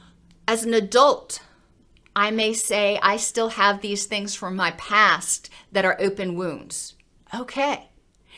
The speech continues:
well, we need to address those. But then there's also some things that as an adult, I may not even be paying attention to anymore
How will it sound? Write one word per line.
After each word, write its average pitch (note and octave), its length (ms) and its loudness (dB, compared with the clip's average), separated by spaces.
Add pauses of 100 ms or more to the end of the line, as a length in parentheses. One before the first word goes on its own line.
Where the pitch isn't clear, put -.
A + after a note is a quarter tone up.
(340)
well, G3 260 -2
we F#3+ 160 -4
need F#3+ 180 -8
to G#3+ 140 -4
address G3+ 400 4
those. - 420 -8 (580)
But C4 160 4
then C4+ 140 4
there's B3+ 160 2
also C#4+ 480 6
some B3+ 240 -2
things B3 380 -2
that A3+ 160 2
as G#3+ 100 0
an G#3+ 100 -4
adult, G#3+ 480 4
I F#3+ 140 4
may A#3 160 -2
not G3 220 2
even G3 260 -4
be F#3 100 -6
paying F3+ 300 -8
attention C#4+ 500 -2
to A#3+ 220 -4
anymore G#3+ 560 -4